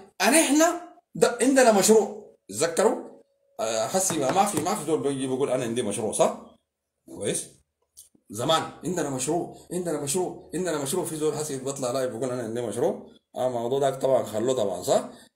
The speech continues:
ما في زول بيقول لك: "أنا عندي مشروع"، طبعًا، صح؟ بقول لك: "أنا، إحنا عندنا مشروع،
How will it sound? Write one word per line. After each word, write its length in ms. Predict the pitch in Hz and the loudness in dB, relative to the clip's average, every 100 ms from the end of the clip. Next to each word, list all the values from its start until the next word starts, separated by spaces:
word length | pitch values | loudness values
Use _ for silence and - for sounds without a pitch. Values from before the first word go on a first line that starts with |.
| 107 | 0
ما 160 | 156 | 0
في 80 | 170 | 2
زول 140 | 147 120 | 0 -2
بيقول 160 | 120 | 0
لك: 100 | 135 | 0
"أنا 100 | 127 | 0
عندي 180 | 120 120 | 0 -2
مشروع"، 320 | 107 - 107 | -4 -2 -4
طبعًا، 280 | 101 92 85 | -4 -6 -4
صح؟ 320 | 147 240 - - _ _ _ _ - | 4 4 2 -14 _ _ _ _ -10
بقول 200 | 117 190 | 2 2
لك: 200 | 220 202 | 4 2
"أنا، 100 | 233 | 2
إحنا 180 | 269 269 | 2 0
عندنا 340 | 247 214 175 | 2 2 2
مشروع، 440 | 151 165 147 - | 0 -2 -4 -8